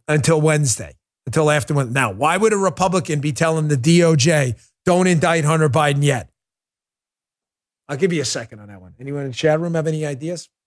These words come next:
Because Jim Comer knows what I told you last week is true.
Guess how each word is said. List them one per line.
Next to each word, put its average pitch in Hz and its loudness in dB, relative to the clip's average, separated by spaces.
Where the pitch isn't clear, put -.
Because 147 -2
Jim 247 2
Comer 190 0
knows 151 2
what 143 2
I 139 2
told 127 -2
you 127 -4
last 113 -4
week 110 -8
is 104 -12
true. 98 -4